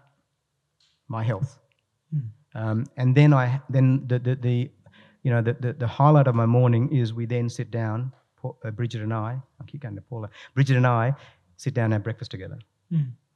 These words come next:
Speaker 1: Um, so that habit, y-, if you keep doing it often enough and you, you lower the barrier of entry, so I don't need gym gears. I don't need a gym membership.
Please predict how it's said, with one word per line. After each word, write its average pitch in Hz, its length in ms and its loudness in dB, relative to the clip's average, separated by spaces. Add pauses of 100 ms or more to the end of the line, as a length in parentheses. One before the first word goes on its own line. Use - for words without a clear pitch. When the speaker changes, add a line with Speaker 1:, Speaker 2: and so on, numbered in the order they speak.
(180)
Speaker 1:
Um, 110 520 -6
so - 120 0
that 214 120 2
habit, 139 680 0 (520)
y-, 143 160 2
if 151 100 -4
you 156 60 -4
keep 147 280 -6
doing 143 180 6
it 131 60 -4
often 147 280 -6
enough 104 260 -6
and 135 120 4
you, 135 140 2
you 131 100 -4
lower 139 320 -2
the 113 80 -6
barrier 113 240 -2
of 107 100 -6
entry, 127 260 -4
so 120 280 2 (680)
I 147 40 8
don't 139 240 6
need 127 180 2 (140)
gym 110 200 0
gears. 95 280 -6
I 143 60 6
don't 151 160 6
need 135 60 6
a 120 120 -2
gym 123 100 0
membership. 127 380 -4